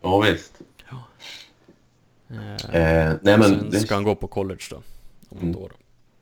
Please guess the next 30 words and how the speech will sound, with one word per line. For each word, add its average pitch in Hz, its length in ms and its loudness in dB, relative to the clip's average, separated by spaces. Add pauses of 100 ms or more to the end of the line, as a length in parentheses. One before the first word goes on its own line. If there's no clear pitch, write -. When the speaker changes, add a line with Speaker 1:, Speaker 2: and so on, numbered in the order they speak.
(1600)
Speaker 1:
Och - 140 0
det 104 60 6
var 110 80 8
han 127 180 6
du 113 80 8
tyckte 92 420 4
de 87 140 4
tog 85 160 0
lite 82 160 2
för - 80 -12
tidigt? 78 520 -2 (720)
Speaker 2:
Jag 143 640 2
hade 135 220 -4
väl 135 120 -6
inte... 120 720 -4 (880)
Ja, 107 80 -8
dels 120 260 2
så, 110 80 -4
jag 113 180 4
hade 104 140 6
han 95 100 -2
inte 98 220 -8
först - 680 -10
liksom 90 520 -12
på 101 80 -8
min 98 220 -4
hobbyranking 92 800 -4
av 95 200 -8 (160)
målvakter. 92 720 -10 (1200)
Eh, 92 420 -12